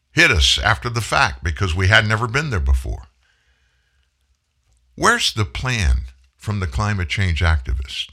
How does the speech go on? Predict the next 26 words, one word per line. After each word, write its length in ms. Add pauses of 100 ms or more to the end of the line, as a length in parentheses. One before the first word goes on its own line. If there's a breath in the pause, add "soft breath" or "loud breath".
(640 soft breath)
They 100
want 220
us 80
to 100
go 120
totally, 460
a 60
hundred 220
percent 320
away 180
from 160
fossil 420
fuel. 440 (580 soft breath)
We're 420
ninety 360
percent 500
dependent 440
upon 340
fossil 420
fuel. 340
That's 280
what 200
we've 280
been 240
for 160
decades. 840